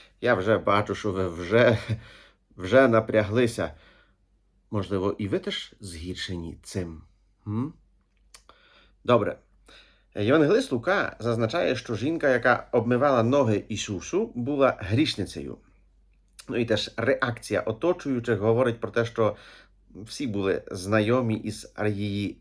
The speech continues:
і репутацією, і моральним станом тієї людини. Все вказує на те, що ті гріхи були публічними, ну і неважко здогадатися, якими.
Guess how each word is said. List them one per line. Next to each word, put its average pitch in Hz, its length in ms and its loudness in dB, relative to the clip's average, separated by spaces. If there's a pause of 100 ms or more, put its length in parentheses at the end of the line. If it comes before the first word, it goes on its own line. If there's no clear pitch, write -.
(100)
і 160 320 -6
репутацією, 113 960 0
і 120 180 -2
моральним 101 520 0
станом 110 420 0
тієї 92 260 -4
людини. 139 400 -2 (560)
Все - 200 -2
вказує 151 400 -4
на 131 100 0
те, 143 120 -2
що 139 180 -8 (200)
ті 135 200 0
гріхи 120 420 0
були 120 520 0 (640)
публічними, 247 640 -2
ну 123 100 -2
і 113 180 -4 (160)
неважко 110 480 0
здогадатися, 95 640 -4 (420)
якими. 113 680 2